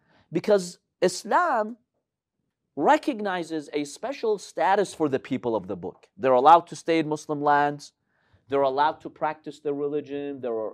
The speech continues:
they're allowed to read their holy scriptures. Even if some aspects of it has changed, they're still allow-, allowed to read their holy book.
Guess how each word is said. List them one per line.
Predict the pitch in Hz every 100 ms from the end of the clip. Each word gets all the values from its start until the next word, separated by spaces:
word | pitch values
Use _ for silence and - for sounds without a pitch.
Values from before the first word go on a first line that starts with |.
| 104
they're | 127 123
allowed | 120 123 165 175
to | -
read | 165 156 175 170
their | 151 156
holy | 156 156
scriptures. | 151 - 160 - 165 156
Even | 185 277
if | 247 -
some | - 175
aspects | 160 180 - 165 165
of | 160
it | 156 - _ _
has | 147 147
changed, | - 214 240 214 254 _ _ _ _ _ _
they're | 165
still | 175 - 185
allow-, | 123 123 139 151 - - 117
allowed | 139 151 156
to | -
read | 135 139
their | 131 127
holy | 147 170
book. | 180 277 214 _